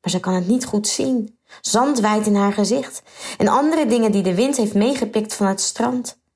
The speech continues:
Kletsen zeewier, takken, stukken touw. "Cadeautjes, Lampje, kijk." Ze veegt ze uit haar haar. "Lieve wind, nijdige wind, ik hoef niet, ik hoef niks.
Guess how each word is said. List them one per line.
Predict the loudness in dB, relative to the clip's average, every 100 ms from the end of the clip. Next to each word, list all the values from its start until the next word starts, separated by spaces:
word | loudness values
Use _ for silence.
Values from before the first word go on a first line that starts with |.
| _
Kletsen | -2 0 0 0 0
zeewier, | 2 2 2 0 0 -2 -6
takken, | -4 -4 -2 -6 -6 _ _
stukken | -8 -4 -2 0 -2
touw. | 0 0 0 -2 -8 _ _ _ _ _ _ -20
"Cadeautjes, | -14 -2 2 2 2 2
Lampje, | 4 4 2 0 0 -2 -4
kijk." | -4 0 0 -2 -8 -20 _ _ _ _ _
Ze | -4
veegt | 0 2 2 0
ze | 0
uit | 2
haar | 2 2
haar. | 2 2 0 -4 -18 -20 -2
"Lieve | 2 2 2 2
wind, | 4 2 4
nijdige | 4 4 2 0 0
wind, | 0 2 0
ik | -2
hoef | 0 2
niet, | 2 2 2 0 -2
ik | -6
hoef | -6 0
niks. | 2 2 -2 -6 -6